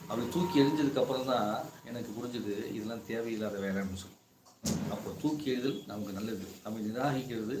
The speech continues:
அப்படின்னு நமக்கு நல்லது, நம்மளை அவமானப்படுத்துவது நமக்கு நல்லது, நம்மளை ஏமாற்றுவது நல்லது, துரோகம் பண்ணுறது நல்லது. அப்போ தான் துரோகம் எப்படி இருக்குன்னு புரிஞ்சுக்க முடியும், ஏமாத்துறது எப்படி இருக்குன்னு புரிஞ்சுக்க முடியும்,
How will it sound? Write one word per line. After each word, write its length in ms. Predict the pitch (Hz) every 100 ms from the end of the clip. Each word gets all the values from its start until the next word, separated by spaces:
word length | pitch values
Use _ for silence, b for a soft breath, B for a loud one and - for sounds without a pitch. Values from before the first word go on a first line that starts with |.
| -
அப்படின்னு 280 | - 110 110
நமக்கு 180 | 95 92
நல்லது, 260 | 98 98
நம்மளை 280 | 90 101 104
அவமானப்படுத்துவது 760 | 101 131 139 131 117 113 104 -
நமக்கு 260 | 101 101
நல்லது, 340 | 101 98 101 92 - B B B B B -
நம்மளை 280 | - 113 117 143 - - 101
ஏமாற்றுவது 640 | 107 131 139 123 123 120
நல்லது, 440 | 110 104 98 -
துரோகம் 360 | 98 117 131 123
பண்ணுறது 200 | 107 113
நல்லது. 320 | 101 92 87
அப்போ 240 | - 95 117
தான் 400 | 127 113 110 -
துரோகம் 380 | 110 127 127
எப்படி 280 | 113 104 131
இருக்குன்னு 280 | 120 113 110
புரிஞ்சுக்க 340 | - 107 104
முடியும், 360 | 98 92 92 98 - -
ஏமாத்துறது 560 | 107 117 135 131 113 107
எப்படி 160 | 110
இருக்குன்னு 220 | 117 110
புரிஞ்சுக்க 280 | 104 98 95
முடியும், 320 | 92 92 95